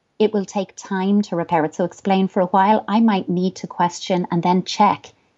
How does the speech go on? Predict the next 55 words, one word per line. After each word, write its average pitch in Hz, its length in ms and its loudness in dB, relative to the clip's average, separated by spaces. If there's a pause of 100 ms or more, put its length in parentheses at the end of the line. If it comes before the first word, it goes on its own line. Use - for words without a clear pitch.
(100)
if - 180 -2
what 190 160 0
you've 180 160 -2
told 170 280 -2
me 165 120 0
is 160 140 -6
true. 170 340 2
I 185 80 -2
might 214 220 0
need 202 160 2
to 185 80 -8
check - 280 -2
up 185 160 -2
on 175 80 0
what 165 140 -2
you're 175 140 -4
saying 202 320 2
to 185 120 -6
me, 156 220 0 (220)
because 190 240 -2
I 175 80 0
don't 175 240 0
fully 165 260 0
trust 180 380 -4
you 160 80 0
at 147 120 -2
the 170 60 -6
moment 151 320 0
because 160 300 -2
of 151 100 -10
what's 156 160 -2
happened. 143 480 -2 (420)
And 175 380 2
it 202 160 0
might 196 220 0
feel 185 220 2
a 175 40 -2
bit 180 180 -4
distant 196 460 -4
and 170 240 -4 (160)
off 202 260 2 (120)
between 156 420 -2
us - 240 -4
for 165 140 -2
a 147 60 2
while, 160 360 0 (240)
but 196 80 0
it's 180 100 -4
because 185 460 -2
I 170 80 0
feel 165 240 -2
upset 160 420 -4
about 151 280 0
what's 147 180 -2
happened, 185 420 0